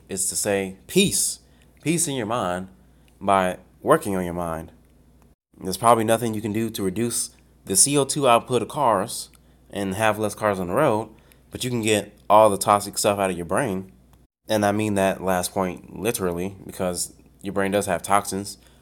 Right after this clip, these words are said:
When you sleep and you do healthy things, you have less toxins in your brain. When you work on the environment in between your ears, that's when you can actually change the environment around you for the better. And if you change the environment around you for the better, and you encourage a whole bunch of other people to do the same thing,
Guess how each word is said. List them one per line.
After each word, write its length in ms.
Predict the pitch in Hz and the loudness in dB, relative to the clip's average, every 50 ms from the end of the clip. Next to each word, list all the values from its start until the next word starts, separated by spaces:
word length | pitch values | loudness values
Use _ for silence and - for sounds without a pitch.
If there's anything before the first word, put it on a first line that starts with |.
| _ _ | _ _
When 120 | - 95 | -8 -8
you 100 | 90 90 | -6 -6
sleep 440 | 87 - - 127 131 131 123 - - - _ _ _ _ | -6 -4 -2 -2 -2 -2 -4 -8 -14 -20 _ _ _ _
and 180 | - 98 95 92 | -6 -6 -4 -4
you 60 | 95 | -6
do 140 | 92 104 104 | -6 -6 -2
healthy 240 | 101 113 110 95 98 | -2 -2 -2 -2 -4
things, 440 | 95 139 143 147 143 139 131 - - | -4 -2 -2 -2 -2 -4 -6 -6 -4
you 120 | 92 92 | -2 -2
have 140 | 90 90 90 | -2 -2 -2
less 140 | 95 98 - | -4 -4 -4
toxins 420 | - 120 120 123 - 117 107 95 | -2 0 0 0 0 -4 -6 -6
in 100 | 107 107 | -4 -4
your 100 | 107 95 | -4 -4
brain. 320 | 101 139 143 98 82 92 - - _ _ _ _ _ _ _ _ _ - - _ _ _ _ _ _ _ - | -4 -4 -4 -4 -6 -10 -14 -20 _ _ _ _ _ _ _ _ _ -20 -20 _ _ _ _ _ _ _ -8
When 140 | 107 107 101 | -6 -6 -4
you 120 | 98 95 | -4 0
work 380 | 92 113 127 131 127 - - - | 2 2 2 2 2 -2 -10 -8
on 180 | - 101 107 107 | -6 -4 -4 -4
the 120 | 104 104 | -2 -4
environment 420 | 98 95 95 107 110 110 104 98 95 | -4 -2 0 0 0 0 0 -2 -4
in 100 | 101 98 | -6 -6
between 260 | 95 95 - 110 98 | -8 -8 -8 -6 -6
your 120 | 92 90 | -6 -6
ears, 540 | 95 131 175 170 123 113 123 117 - - - - _ _ _ _ _ _ _ _ _ _ _ | -4 -4 -4 -2 -2 -4 -4 -6 -10 -14 -16 -18 _ _ _ _ _ _ _ _ _ _ _
that's 260 | - 120 123 123 - | -2 -2 -2 -2 -4
when 120 | 120 113 | -6 -6
you 60 | 104 92 | -6 -4
can 100 | 107 98 | -4 -2
actually 300 | 98 104 104 - 104 95 | -2 -4 -4 -6 -10 -8
change 360 | - 107 101 101 98 98 90 | -4 -4 -4 -2 -2 -4 -6
the 120 | 92 196 | -6 -6
environment 380 | - 92 95 95 95 92 90 90 | -4 -2 -2 -2 -2 -2 -4 -4
around 200 | 95 101 107 104 | -2 -2 -2 -4
you 80 | 98 | -6
for 100 | 92 - | -8 -10
the 60 | 90 92 | -6 -2
better. 340 | 110 131 110 85 82 82 - - - - - _ _ - | -2 0 0 -2 -4 -10 -14 -20 -20 -20 -20 _ _ -12
And 100 | - 98 | -10 -10
if 80 | 92 | -10
you 80 | 98 98 | -8 -8
change 280 | - 113 107 107 101 | -6 -4 -4 -4 -4
the 80 | 95 98 | -4 -4
environment 540 | 95 98 98 98 95 92 92 92 87 92 - | -2 0 0 0 0 -2 -4 -6 -8 -10 -8
around 280 | 92 98 95 95 95 | -6 -4 -4 -2 -4
you 80 | 95 92 | -4 -6
for 80 | 92 95 | -8 -8
the 60 | 90 | -4
better, 360 | 95 131 151 135 117 113 - - - _ _ - _ _ _ _ - | -2 0 0 0 -2 -4 -8 -14 -20 _ _ -20 _ _ _ _ -10
and 100 | 98 95 | -8 -6
you 100 | 98 101 | -4 -4
encourage 380 | 101 95 95 104 104 101 98 98 | -4 -4 -2 -2 0 0 0 -2
a 60 | 92 | -4
whole 120 | 98 107 | -6 -4
bunch 160 | 98 104 101 | -4 -4 -4
of 80 | 104 - | -2 0
other 140 | 139 170 151 | 0 0 0
people 160 | 117 110 101 | -2 -4 -4
to 100 | 92 98 | -4 -2
do 100 | 98 104 | -2 -4
the 100 | 95 - | -4 -2
same 240 | - 123 117 113 110 | -2 -2 -2 -2 -2
thing, 400 | 143 156 175 165 139 131 127 | -4 -4 -4 -4 -4 -6 -10